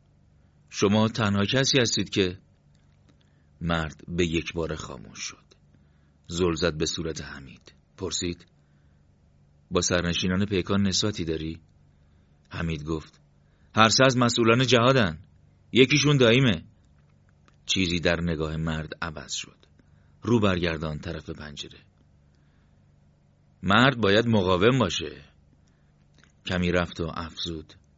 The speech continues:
«مقاوم و صبور.» دوباره برگشت طرف حمید. زل زد به چشم‌های او. «شما چطور مردی هستید؟»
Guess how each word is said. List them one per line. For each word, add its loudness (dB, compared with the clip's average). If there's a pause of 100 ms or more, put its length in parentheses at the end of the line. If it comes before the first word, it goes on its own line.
(1040)
«مقاوم 2
و 4
صبور.» 0 (720)
دوباره 2
برگشت -2
طرف -10
حمید. -18 (580)
زل -2
زد -4
به -4
چشم‌های -10
او. -20 (2000)
«شما 2
چطور 4
مردی 6
هستید؟» -2